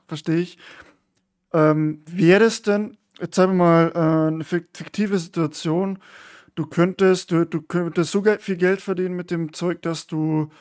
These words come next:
also mit Content Creation, mit den Streams und so weiter, dass du sagen könntest, du könntest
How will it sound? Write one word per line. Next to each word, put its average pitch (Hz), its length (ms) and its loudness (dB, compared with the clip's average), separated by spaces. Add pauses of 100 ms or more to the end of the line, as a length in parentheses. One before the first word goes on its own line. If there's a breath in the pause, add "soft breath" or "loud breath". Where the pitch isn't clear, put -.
(400 soft breath)
also 143 180 -6
mit 143 200 -2
Content 165 360 -2
Creation, 156 640 0
mit 165 120 -12
den 147 120 -8
Streams 160 800 -2
und 160 100 -8
so 147 140 -8
weiter, 156 440 -2 (360 loud breath)
dass 156 100 -2
du 143 60 -2
sagen 160 180 0
könntest, 170 240 -4
du 160 40 -6
könntest 170 560 -4